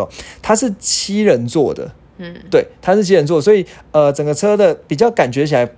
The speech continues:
Speaker 1: 改-，呃，对标的比较像是，呃，Lexus R X的 L 版这样子，
Speaker 2: 嗯。
Speaker 1: 对，那种感觉。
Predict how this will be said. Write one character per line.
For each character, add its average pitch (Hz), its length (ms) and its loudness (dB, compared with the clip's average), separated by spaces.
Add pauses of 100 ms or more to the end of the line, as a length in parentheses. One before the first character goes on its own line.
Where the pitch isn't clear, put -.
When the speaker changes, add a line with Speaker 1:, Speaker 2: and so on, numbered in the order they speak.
(100)
Speaker 1:
改-， 156 200 0 (280)
呃， 139 280 0
对 233 200 2
标 180 200 2
的 175 80 2
比 135 120 -6
较 143 140 2
像 151 240 -2
是， 151 240 -4 (340)
呃， 120 300 -2
Lexus 147 480 0
R 123 320 -4
X 143 240 -2
的 139 80 0 (100)
L 117 300 -2
版 - 200 -6 (100)
这 131 60 -6
样 95 140 -8
子， 208 140 -12
Speaker 2:
嗯。 143 280 -16
Speaker 1:
对， 113 140 0
那 123 60 -6
种 131 160 -4
感 113 220 -6
觉。 - 180 -16